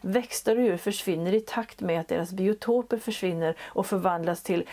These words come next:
shoppingcentrum, parkeringsplatser, bostadsområden eller väldigt hårt betad jordbruksmark. Den ständiga tillväxtens idé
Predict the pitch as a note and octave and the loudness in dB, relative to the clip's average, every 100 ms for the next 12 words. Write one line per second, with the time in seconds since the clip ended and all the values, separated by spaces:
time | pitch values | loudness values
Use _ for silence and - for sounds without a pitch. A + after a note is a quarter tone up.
0 | - - - G#3+ _ E3+ E3 - E3 D#3+ | -12 0 0 0 _ -2 0 0 -2 0
1 | - E3 D#3+ F3 - G#3 E3+ E3 D#3 - | -2 -2 -2 -4 0 0 2 -2 -6 -4
2 | E3+ - - E3 F3 G#3+ F3+ - D#3+ D#3 | -4 -2 0 0 2 0 0 -2 -4 -4
3 | - E3 D#3 F3+ E3+ - - - - F#3 | -6 -4 -2 -2 -6 -8 -20 -4 0 0
4 | E3 G3 F#3 E3+ - F#3 - - A3 G3 | 2 0 0 -2 -2 -2 -2 -10 -2 0
5 | G3 - - D3+ F#3+ F3 E3+ E3 - - | 0 -4 -6 -4 -4 -6 -4 -6 -6 -6
6 | - G3 - _ _ _ _ _ _ _ | -8 -8 -14 _ _ _ _ _ _ _
7 | _ _ _ _ _ _ _ _ - - | _ _ _ _ _ _ _ _ -20 -20
8 | - - - A3 G#3+ C4 A#3 F3 F#3+ F#3+ | -20 -8 2 2 4 2 2 4 2 2
9 | B3 F#3+ E3 F3 - - G3+ A#3+ G#3 E3+ | 0 0 -2 -4 -4 0 2 2 2 2